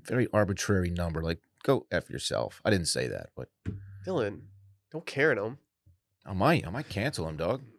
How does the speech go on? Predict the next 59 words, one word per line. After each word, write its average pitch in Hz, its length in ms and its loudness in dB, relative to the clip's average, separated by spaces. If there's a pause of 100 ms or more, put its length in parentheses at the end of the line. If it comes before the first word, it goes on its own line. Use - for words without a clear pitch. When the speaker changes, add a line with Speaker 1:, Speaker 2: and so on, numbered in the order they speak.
(240)
Speaker 2:
No, - 180 -4
your 131 180 2
boy 185 200 12
just 165 180 6
went 131 180 8
off. 120 420 8
Yeah, 123 300 10
as 165 180 12
we 143 140 2
know, 110 240 6
Randy's 147 360 8
two-year 131 320 6
anniversary 117 400 4
dinner 110 220 0
was 110 160 0
an 120 80 0
absolute 113 400 2
movie. 139 720 2 (480)
Uh, 139 400 10 (140)
but 185 80 6
yeah, 202 160 12
I 190 40 12
didn't. 190 240 10
I, 196 280 10
I - 20 12
had 240 140 8
my 220 100 8
cousin 233 320 8
in 226 80 2
town 127 220 6
this 123 180 -2
weekend. 135 400 4
She - 100 -4
came 156 220 2
down 147 220 8
to, 151 100 6
uh, 131 160 10
go 143 140 6
to 139 40 2
the 135 60 2
golf 127 300 6
tournament, 214 380 4
see 160 180 0
my, 139 420 6
my 143 160 6
son 131 380 6
Fritz, 151 500 6 (460)
and 160 100 4
we 190 80 8
just 214 120 -2
did 247 100 4
some 185 140 0
hanging. 156 360 8
We 131 80 0
did 156 140 2
a 160 40 6
lot 170 220 10
of, 170 140 6
uh, 165 300 10